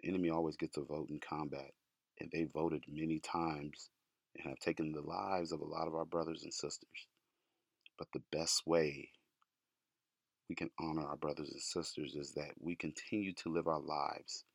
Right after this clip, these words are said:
We continue to fight. We continue to go on. We continue to barbecue and celebrate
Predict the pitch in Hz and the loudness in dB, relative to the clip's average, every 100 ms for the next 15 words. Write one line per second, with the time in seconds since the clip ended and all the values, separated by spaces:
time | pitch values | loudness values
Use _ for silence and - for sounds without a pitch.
0 | _ _ - 87 85 - 107 110 98 - | _ _ -4 -4 -4 0 2 2 -2 -6
1 | - - - 90 - 78 - 104 95 80 | -6 -6 -4 -6 -4 -6 -6 -4 -2 -2
2 | 78 - 82 80 - - _ _ _ _ | -2 0 0 0 -2 -12 _ _ _ _
3 | _ _ 92 90 - 107 98 85 - 85 | _ _ -4 -4 -2 0 0 0 0 2
4 | 80 76 - 87 76 65 - - 101 - | 2 -2 -2 -2 0 -2 0 0 2 0
5 | - 71 64 | -2 -2 -4